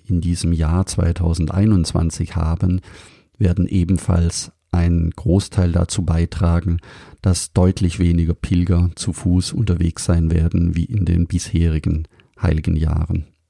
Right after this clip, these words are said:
Und wahrscheinlich wird sowieso erst ab September wieder ein halbwegs normales Pilgerleben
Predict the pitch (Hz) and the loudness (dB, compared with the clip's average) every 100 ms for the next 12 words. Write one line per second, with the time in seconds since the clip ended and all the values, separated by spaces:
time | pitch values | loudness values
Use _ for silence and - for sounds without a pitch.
0 | _ _ _ _ - - - - _ _ | _ _ _ _ -20 -20 -20 -20 _ _
1 | 104 90 82 - - 87 92 - 104 104 | 2 4 2 -2 -2 2 2 2 2 2
2 | 98 95 - - 104 92 - 104 92 98 | 2 0 -4 -4 -2 -2 0 0 2 2
3 | 85 85 80 - - 82 - - - - | 2 0 -2 -6 -6 -6 -6 -18 -8 -6
4 | - - 85 85 87 85 85 85 85 - | -6 -2 0 2 2 0 2 2 0 -6
5 | - - 87 76 82 85 - 87 - - | -12 -2 0 2 2 0 2 0 0 0
6 | 90 80 73 78 82 - - 87 87 82 | 2 2 0 0 -2 -4 -4 -2 -2 -2
7 | 80 82 90 87 | -2 -2 -2 -4